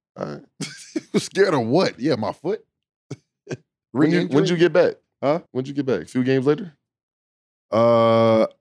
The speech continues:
Speaker 2: I played y'all in the, oh, we gonna talk about it.
Speaker 1: Oh, we gonna talk about that
Speaker 2: We gonna
Speaker 1: game
Speaker 2: talk
Speaker 1: too.
Speaker 2: about it.
Speaker 1: We
Speaker 2: Yeah.
Speaker 1: got, we got the
Speaker 2: We
Speaker 1: clip for
Speaker 2: gonna
Speaker 1: that
Speaker 2: ta-,
Speaker 1: one
Speaker 2: we,
Speaker 1: too.
Speaker 2: we gonna talk about it. What do you mean, got the clips?
Speaker 1: You was guarding me. We know what happened that game.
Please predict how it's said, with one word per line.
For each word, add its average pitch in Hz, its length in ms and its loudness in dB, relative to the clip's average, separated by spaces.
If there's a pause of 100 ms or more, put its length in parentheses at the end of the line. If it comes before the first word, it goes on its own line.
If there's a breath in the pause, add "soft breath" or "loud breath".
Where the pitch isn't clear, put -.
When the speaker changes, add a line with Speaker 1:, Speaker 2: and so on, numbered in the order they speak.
(160)
Speaker 2:
I 113 160 2
played 127 500 2
y'all 120 480 4
in 107 260 -2
the, 104 440 2 (240)
oh, 104 80 -2
we 107 120 2
gonna 143 140 0
talk 131 220 -6
about 87 160 -8
it. 82 60 0
Speaker 1:
Oh, 98 220 2
we 101 180 -2
gonna 127 140 0
talk 127 140 -2
about 107 120 0
that 123 100 2
Speaker 2:
We 123 60 4
gonna 101 100 2
Speaker 1:
game - 20 -2
Speaker 2:
talk 120 120 2
Speaker 1:
too. 101 140 -2
Speaker 2:
about 95 140 0
it. 101 60 -12
Speaker 1:
We 139 80 -6
Speaker 2:
Yeah. 117 220 4
Speaker 1:
got, 123 80 0
we 117 140 2
got 147 180 0
the 117 40 -6
Speaker 2:
We 110 40 -10
Speaker 1:
clip 151 160 4
for 156 40 6
Speaker 2:
gonna 160 120 6
Speaker 1:
that 135 140 6
Speaker 2:
ta-, 123 60 0
Speaker 1:
one 120 80 0
Speaker 2:
we, 123 60 2 (160)
Speaker 1:
too. 120 120 0
Speaker 2:
we 147 60 -2
gonna 165 120 4
talk 160 240 -2
about 104 220 0
it. - 80 -20
What - 160 0
do 175 60 -2
you 190 60 2
mean, 233 260 0
got 135 180 0
the 101 60 -10
clips? - 420 -2 (260)
Speaker 1:
You 143 120 4
was 202 100 -4
guarding 147 280 2
me. 156 60 -2
We 170 120 -4
know 170 80 2
what 156 100 4
happened 143 180 2
that 147 120 4
game. 165 240 0